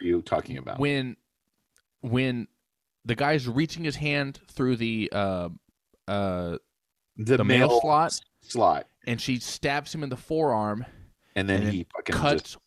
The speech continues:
Speaker 2: all, and he
Speaker 1: Ugh.
Speaker 2: pulls his, he pulls his hand out and
Speaker 1: Hated
Speaker 2: cuts all
Speaker 1: that.
Speaker 2: the way through his hand.
Speaker 1: Yep.
Speaker 2: It's still scary and frightening, and, like, there's, there's all these fast-paced scenes of that.
Speaker 1: Yes. So at
Speaker 2: Um,
Speaker 1: that moment, that's what I
Speaker 2: mm-hmm.
Speaker 1: was waiting for.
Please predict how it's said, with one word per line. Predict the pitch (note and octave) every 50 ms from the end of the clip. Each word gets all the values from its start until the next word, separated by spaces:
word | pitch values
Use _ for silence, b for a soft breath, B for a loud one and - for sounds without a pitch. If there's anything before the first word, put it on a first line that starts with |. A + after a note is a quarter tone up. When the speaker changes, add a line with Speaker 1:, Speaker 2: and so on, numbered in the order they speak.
| -
Speaker 2:
all, | C#3 C3 C#3 D3 D3+ C3+ C#3 -
and | C3 B2+
he | B2+ B2+ C3+
Speaker 1:
Ugh. | - -
Speaker 2:
pulls | - F3 F3 D3+
his, | D3 C#3+ C3
he | - - F3
pulls | F3+ - - F3 D#3+
his | D#3 C#3+ B2
hand | C3 C#3+ C#3+ C#3+ C3+ -
out | - B2+ C3+ D3+ - -
and | A2+ G#2+ G#2 -
Speaker 1:
Hated | - G2+ F#2+ E2+
Speaker 2:
cuts | D2+ C#2+
all | D2+ -
Speaker 1:
that. | B2+ C3+
Speaker 2:
the | C3+ C3+
way | C#3 C3+
through | - - C#3 C3+
his | B2 A#2+
hand. | B2 B2 A#2 A2 A2 A#2 - b b b b b b b
Speaker 1:
Yep. | F2 F#2 - _ _ -
Speaker 2:
It's | - C3 B2 -
still | - - - - D3 C#3+ C#3+ C#3
scary | - - - - - C3+ C3 C3 C3 C3 C3 C3 B2+
and | A2+ G#2
frightening, | - - - A2+ A2 - - A#2 A2 G#2+ G2+
and, | G2 F#2+
like, | F#2+ F#2+ F2+ - _ -
there's, | A2 A2 G2+ G2+ - -
there's | A2+ G#2+ G#2
all | A#2 A#2
these | A#2 A#2+ A#2 G#2+ - - -
fast-paced | - - - - A2+ A2+ A#2+ - - - - B2+ A#2 A#2 A#2+ - _ - _ _ _ _
scenes | - - - - C#3+ C#3+ C#3 A2+
of | G#2+ -
that. | - C2 A1 - _ _ _ _ _ _ _ _ _ _ _ _ _ _ - -
Speaker 1:
Yes. | A#2 G#2+ G#2 G2 D2+ C2+ C#2 - - - - - - - _ _ _ _ _ _ _ _ _ _ _ _ _ _ _ _ _ _ _
So | - - - D3+ C#3+ C3 B2+
at | B2 C3 A#2+
Speaker 2:
Um, | F#2+
Speaker 1:
that | D3 D#3 F3+ -
moment, | - E3 F#3+ F#3 D#3 A2+ F#2+ E2+ D2 - _ _ _ -
that's | G#2+ A#2 A2+ -
what | D3
I | B2+
Speaker 2:
mm-hmm. | A2+
Speaker 1:
was | G#2 G#2
waiting | G#2+ G#2+ G#2 -
for. | - D#2+ D2 D2+